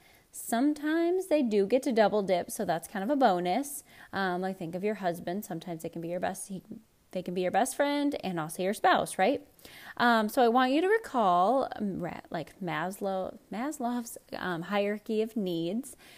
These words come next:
Yes, this principle actually does connect to our daily life. And I don't know, when I was just thinking about, like, talking about the needs, um, this popped up. So I did have to do a Google search 'cause I didn't remember all of these. I just thought of, like,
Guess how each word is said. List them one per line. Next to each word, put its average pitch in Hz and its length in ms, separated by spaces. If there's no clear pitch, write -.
Yes, 190 360
this 220 180
principle 214 480
actually 190 480
does 180 320
connect 185 360
to 226 60
our 202 120
daily 202 340
life. 180 400
And 190 240
I 175 120
don't 185 120
know, 180 100
when 160 140
I 175 60
was 180 120
just 208 160
thinking 320 280
about, 403 180
like, - 140
talking 202 440
about 202 600
the 190 160
needs, 190 640
um, 185 560
this 185 240
popped - 320
up. 196 180
So 233 140
I 196 100
did 190 240
have 196 200
to 226 80
do 220 140
a 233 60
Google 208 300
search 196 320
'cause 196 100
I 170 100
didn't 165 200
remember 190 400
all 165 200
of 170 140
these. 175 240
I 165 140
just - 180
thought 165 180
of, 170 160
like, - 260